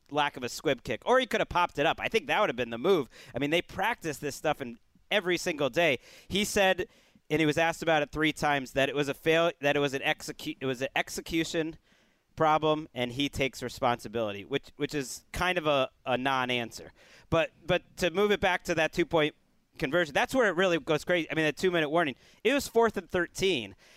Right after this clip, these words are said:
and that's part of what I think has to hurt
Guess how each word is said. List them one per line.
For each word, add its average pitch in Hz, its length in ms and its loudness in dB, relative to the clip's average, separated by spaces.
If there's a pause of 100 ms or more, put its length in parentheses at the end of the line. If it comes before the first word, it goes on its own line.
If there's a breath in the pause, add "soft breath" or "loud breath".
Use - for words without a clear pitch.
and 175 160 2
that's 214 200 0
part 196 340 2
of 151 160 0
what 156 300 2 (440 soft breath)
I 156 120 0
think 175 360 -2 (100)
has 180 320 -4
to 156 100 0
hurt 156 300 2